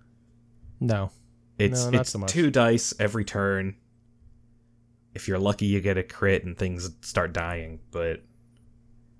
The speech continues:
Speaker 1: It,
Speaker 2: yeah,
Speaker 1: they're, they're only
Speaker 2: it's
Speaker 1: really good when you're fighting, like,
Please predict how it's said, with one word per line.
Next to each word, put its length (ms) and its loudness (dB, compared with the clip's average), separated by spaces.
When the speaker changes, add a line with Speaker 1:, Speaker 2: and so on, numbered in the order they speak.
Speaker 1:
It, 140 -8
Speaker 2:
yeah, 180 -4
Speaker 1:
they're, 200 4
they're 120 4
only 180 4
Speaker 2:
it's 60 2
Speaker 1:
really 200 4
good 220 2
when 120 0
you're 60 -2
fighting, 360 -2
like, 180 -6